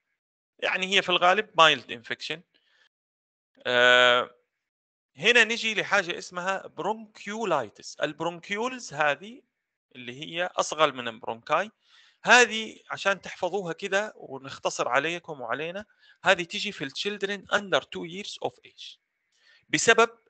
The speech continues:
رسبا-، يعني فيروس لازم نحفظ اسمه، وحت-، وحيختبروكم فيه برضو في الأطفال س-، إن شاء الله السنوات القادمة. فمن الآن يعني حتستفيدوا لل-، للأمام. اسمه respiratory syncytial virus،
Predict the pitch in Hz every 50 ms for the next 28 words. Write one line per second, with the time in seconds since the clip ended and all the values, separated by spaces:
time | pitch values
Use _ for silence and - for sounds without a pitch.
0 | _ - - 151 151 - - - 170 175 175 - - 131 120 104 117 117 123 123
1 | - - - 151 165 190 202 190 190 208 202 - - - - - - _ _ _
2 | _ _ _ _ _ - 143 180 202 165 170 165 170 196 - - - 156 - -
3 | - - - - 190 202 233 247 _ _ _ _ _ - - - - 139 - -
4 | _ _ _ _ - 131 110 - - 131 131 - - - 147 156 170 196 190 -
5 | 156 - - 180 160 151 180 190 - 196 196 185 - - - - 160 143 - -
6 | - - - - 175 180 180 165 135 _ _ _ _ - - - 147 143 - -
7 | - - - - - - 151 147 135 120 - - 143 143 147 156 - 120 - -
8 | 156 160 160 180 175 202 - _ _ _ _ _ - 143 143 170 175 160 156 -
9 | - 180 180 180 170 - - 120 131 131 - 139 - - - - 143 - 156 151
10 | 139 127 120 117 117 110 - - 117 120 - - 104 - - _ _ _ _ _
11 | - - 160 - 156 - - 143 - - 143 139 139 151 185 - - 190 196 208
12 | 220 220 - - - 123 127 - - 185 196 190 - 180 170 160 - - 92 90
13 | 90 - - - - - -